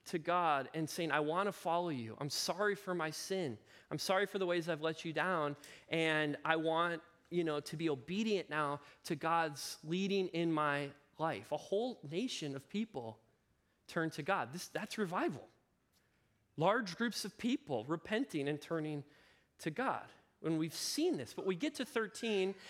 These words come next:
and Nehemiah leaves, and he comes back, and he sees three very disturbing things that have stalled out this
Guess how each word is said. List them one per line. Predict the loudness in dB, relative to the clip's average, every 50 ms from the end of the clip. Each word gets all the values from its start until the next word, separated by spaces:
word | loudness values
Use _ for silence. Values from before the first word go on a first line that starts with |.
| -16 -2 0
and | 2 4 4
Nehemiah | 4 4 4 4 4 4 4 4 4
leaves, | 2 2 0 0 0 0
and | 2 2 2
he | 2
comes | 0 0 0 0 0 0 0
back, | 0 2 2 2 2 0 -4 -12 -20 -6 -2
and | 0 2 2
he | 2
sees | 0 -2 0 0 0 0 0 -2
three | -6 -2 0 2 4 4 2
very | 2 2 0 2 2 4 2 2 0
disturbing | -2 -4 -6 -8 -4 -2 0 0 0 2 2 0 0 0
things | -2 -2 -2 0 0 -2 -4 -6 -8 -10 -12 -12 -16 -20 _ _ _ _ _ _ _ _ _ _ _ _ -20 -20 -20 -20 -20 -20 -20 -20 -18 -18 -18 -2 0
that | 2 2
have | 2 2 0
stalled | -2 -2 -2 2 4 4 6 6 4 2 2 4
out | 4 4 4 4 2 0 -4 -10 -14 -16 -20 -20 -20 _ _ _
this | 0 2 2 2 0 -4 -6 -6